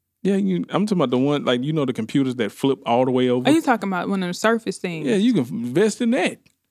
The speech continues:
Speaker 1: Or iPad.
Speaker 2: I do have an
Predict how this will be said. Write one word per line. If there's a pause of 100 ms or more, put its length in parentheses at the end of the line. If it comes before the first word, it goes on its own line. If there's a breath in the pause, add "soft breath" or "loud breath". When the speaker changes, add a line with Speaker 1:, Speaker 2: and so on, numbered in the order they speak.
(580)
Speaker 1:
Or
iPad. (1400)
Speaker 2:
I
do
have
an